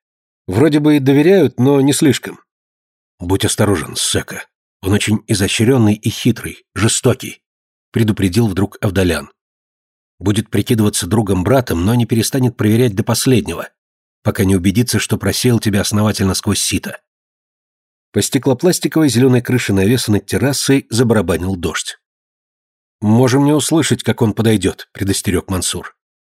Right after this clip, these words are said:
И они перешли на обсуждение общекурдских проблем. Про огороды, что у кого растет, где куры, а где бараны,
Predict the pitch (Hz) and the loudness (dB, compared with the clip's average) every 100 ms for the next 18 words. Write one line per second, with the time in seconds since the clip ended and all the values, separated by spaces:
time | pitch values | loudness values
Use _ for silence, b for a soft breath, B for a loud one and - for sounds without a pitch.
0 | _ _ _ - 98 127 190 185 151 170 | _ _ _ -4 0 2 4 2 2 2
1 | 170 147 - 107 92 165 160 156 - 131 | 2 0 0 -2 0 0 2 -2 -2 -4
2 | - 117 - 120 - - 104 - 101 92 | -2 -4 0 -2 -2 -4 -4 -2 -2 -2
3 | 82 - _ _ _ _ _ _ - 185 | -4 -8 _ _ _ _ _ _ -4 0
4 | 185 113 113 160 170 147 - 156 131 139 | 2 2 4 4 2 -2 0 0 2 0
5 | 139 127 - 143 117 87 82 95 - 165 | 2 0 0 0 0 -4 -4 -4 -2 0
6 | 147 95 82 82 87 117 147 139 | 2 0 -4 -4 -2 0 2 0